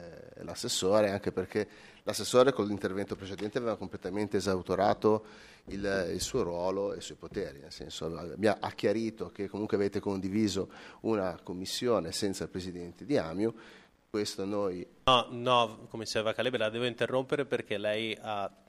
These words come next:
Speaker 2: è intervenuto, eh, in maniera, diciamo, errata rispetto a quello che invece ho spiegato io.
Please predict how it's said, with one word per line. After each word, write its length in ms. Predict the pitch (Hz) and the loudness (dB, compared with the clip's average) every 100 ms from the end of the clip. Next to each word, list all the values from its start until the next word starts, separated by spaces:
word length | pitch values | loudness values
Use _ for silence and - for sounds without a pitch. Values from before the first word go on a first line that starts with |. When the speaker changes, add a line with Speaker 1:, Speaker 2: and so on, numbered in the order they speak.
| 113 104 101 | -18 -16 -12
Speaker 2:
è 100 | 104 | -10
intervenuto, 800 | 104 107 101 101 107 - 110 - - - - _ - | -8 -8 -8 -8 -8 -4 -4 -6 -16 -20 -20 _ -12
eh, 380 | 101 92 87 73 | -8 -8 -8 -10
in 120 | 104 | -10
maniera, 480 | 98 101 104 101 98 | -10 -6 -4 -2 -2
diciamo, 360 | 101 - 101 101 | -4 -6 -4 -4
errata 440 | 101 101 101 - | -6 -4 -4 -4
rispetto 640 | 104 98 - 101 - 107 95 | -8 -8 -4 -4 -2 -4 -4
a 120 | 104 | -6
quello 340 | - 107 101 | -8 -6 -6
che 340 | - 107 98 92 - - | -8 -8 -8 -8 -14 -14
invece 400 | 98 95 92 101 | -10 -10 -8 -10
ho 20 | |
spiegato 440 | - 98 92 - | -8 -8 -8 -10
io. 260 | 95 90 85 | -10 -10 -14